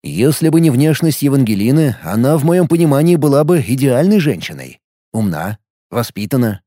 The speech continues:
без жеманства и фальшивого кокетства, с хорошим чувством юмора, в меру азартна, стоит вспомнить уличные гонки. С ней точно не будет скучно проводить каждый день, но при этом она не станет иметь мозг всякой бабской ерундой.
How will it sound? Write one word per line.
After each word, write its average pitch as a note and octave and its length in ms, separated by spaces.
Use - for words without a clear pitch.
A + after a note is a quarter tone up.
без C#3 220
жеманства A#2 640
и C3 140
фальшивого C3 640
кокетства, - 680
с - 80
хорошим C#3 440
чувством G#3 360
юмора, A2+ 480
в D#2+ 160
меру B2 280
азартна, D#3 680
стоит E3+ 380
вспомнить C#3+ 440
уличные C3+ 420
гонки. D2 460
С - 120
ней C3 240
точно C3+ 380
не D#3+ 120
будет E3 240
скучно F#3+ 460
проводить D3+ 400
каждый D#3 320
день, F#2+ 320
но C#3 180
при A#2+ 180
этом C#3 280
она D3+ 160
не D#3+ 140
станет F3+ 420
иметь D#3 320
мозг F3 320
всякой E3 440
бабской D3 420
ерундой. A#2+ 580